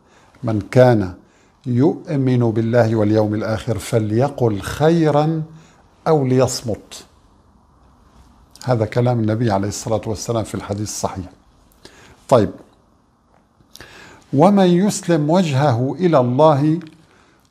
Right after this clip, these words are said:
وهو محسن"، يعني أنت الآن أسلمت وجهك.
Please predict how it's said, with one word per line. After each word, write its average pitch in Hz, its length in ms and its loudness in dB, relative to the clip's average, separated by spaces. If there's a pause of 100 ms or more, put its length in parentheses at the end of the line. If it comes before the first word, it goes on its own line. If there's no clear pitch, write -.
وهو 151 560 2
محسن"، 156 1200 -2 (520)
يعني 110 340 -4
أنت 156 180 0
الآن 147 520 0 (1700)
أسلمت 160 640 -2
وجهك. 107 600 0